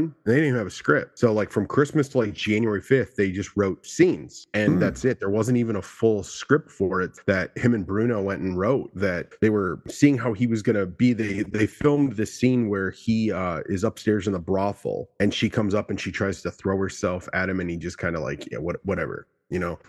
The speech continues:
Speaker 1: 'cause he's, he's kind of in mourning from past love and everything. And that was the scene that they filmed to see how he would look on camera and how he would, you know, talk and everything. And then they went and wrote everything around that. And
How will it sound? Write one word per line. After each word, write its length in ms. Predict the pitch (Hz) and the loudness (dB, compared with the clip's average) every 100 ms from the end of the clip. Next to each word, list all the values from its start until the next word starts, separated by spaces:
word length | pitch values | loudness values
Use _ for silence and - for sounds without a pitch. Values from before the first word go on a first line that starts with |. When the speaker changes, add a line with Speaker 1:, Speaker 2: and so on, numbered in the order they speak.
| - _ | -20 _
Speaker 1:
'cause 140 | - 92 | 0 0
he's, 340 | 98 90 - | -2 -4 -14
he's 200 | - 92 | -12 -12
kind 180 | - 95 | -2 -2
of 60 | 87 | 0
in 100 | 85 | -2
mourning 400 | 85 87 92 90 | -2 -2 -2 -4
from 380 | 82 87 80 78 - | -4 -6 -6 -8 -2
past 320 | 101 90 - | -2 -2 -2
love 200 | 92 95 | -2 0
and 80 | 104 | -2
everything. 380 | 101 98 104 95 | -2 -2 -2 -2
And 140 | 85 - | -6 -2
that 160 | 107 113 | 0 2
was 220 | 110 104 | -2 -4
the 60 | 101 | -2
scene 260 | 113 107 | 0 0
that 120 | 107 95 | -2 -2
they 100 | 95 | -4
filmed 460 | - 104 147 170 - 92 | -2 0 0 -2 -6 -4
to 100 | 107 | -4
see 220 | - 110 | 0 -2
how 160 | 110 101 | -2 -2
he 100 | 101 | -2
would 120 | 92 | -2
look 160 | 98 104 | -2 -2
on 140 | 92 | -4
camera 480 | - 113 135 156 156 | -2 0 2 0 -4
and 160 | 104 98 | -4 -4
how 240 | 101 101 | -2 -4
he 180 | 90 101 | -2 -2
would, 320 | 95 92 85 - | -2 -2 -6 -4
you 100 | 101 | -2
know, 240 | 90 82 - | -2 -6 -10
talk 340 | - 127 131 | 0 0 2
and 60 | 139 | 0
everything. 300 | 131 139 131 | 0 0 0
And 80 | 104 | -2
then 80 | 101 | 0
they 80 | 104 | 0
went 180 | 104 | -2
and 80 | 92 | -2
wrote 160 | 92 90 | -2 -2
everything 300 | 85 87 90 | -4 -6 -6
around 300 | 85 87 87 | -6 -6 -4
that. 240 | 87 82 - | -4 -4 -6
And 240 | 90 82 | -8 -8